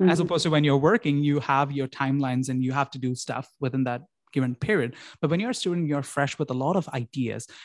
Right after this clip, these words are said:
Speaker 1: And I guess part of, um, an organizational development or f-, uh, part of what we have to achieve as an organization or an institution is to nurture that creativity
Speaker 2: Mm-hmm.
Speaker 1: at the beginning before killing it. <laughs> So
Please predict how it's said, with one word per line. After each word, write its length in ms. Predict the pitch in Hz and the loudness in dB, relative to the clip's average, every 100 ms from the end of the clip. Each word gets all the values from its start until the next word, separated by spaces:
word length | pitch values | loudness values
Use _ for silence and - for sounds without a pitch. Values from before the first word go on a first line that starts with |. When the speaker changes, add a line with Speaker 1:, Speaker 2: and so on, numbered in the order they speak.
| - | -4
Speaker 1:
And 100 | 147 | -2
I 100 | 151 151 | 0 -2
guess 320 | - 196 - - | -2 -4 -4 -6
part 340 | - 156 175 - _ _ - | 2 2 2 -4 _ _ -4
of, 240 | 147 139 - - - | -2 -2 -6 -20 -6
um, 340 | 147 131 127 - | 0 0 0 -4
an 160 | 139 135 | -2 0
organizational 640 | 147 135 135 135 120 127 117 - | 2 4 4 2 0 -4 -6 -4
development 560 | 123 127 139 131 139 127 | 0 2 2 0 0 -2
or 380 | 135 151 151 127 - - - | 0 0 0 -2 -10 -20 -12
f-, 80 | - | -6
uh, 180 | 113 131 | -4 -2
part 240 | - 135 | 2 2
of 80 | 131 | 2
what 280 | 127 127 - | 2 0 2
we 300 | 135 127 - _ - | 0 0 -4 _ -8
have 200 | - 143 | -4 0
to 80 | |
achieve 240 | 147 - 143 | 0 0 0
as 160 | 135 | 0
an 80 | 139 | 0
organization 760 | 127 127 131 127 127 123 - 135 | 0 0 -2 -2 -4 -6 -4 -4
or 300 | - 135 175 - | -2 2 2 2
an 100 | 165 | 0
institution 680 | 170 - - 117 - 123 117 _ _ - | 0 -4 -6 -6 -4 -6 -6 _ _ -6
is 120 | 139 - | -4 0
to 80 | |
nurture 500 | 127 120 123 120 139 | 0 2 0 -2 -4
that 200 | 127 123 | -4 -6
creativity 540 | - 117 110 - - 135 _ - | -10 -10 -8 -10 -14 -20 _ -4
Speaker 2:
Mm-hmm. 340 | 202 175 196 196 | 0 2 2 4
Speaker 1:
at 100 | 135 | 4
the 60 | |
beginning 560 | 127 131 113 107 135 131 | 4 2 2 -2 -4 2
before 300 | 185 - 214 | 4 8 6
killing 340 | - 160 131 | 6 2 2
it. 100 | 127 - | -2 -6
<laughs> 60 | - _ - - | -16 _ -20 -12
So 400 | - - 165 | -10 -4 -4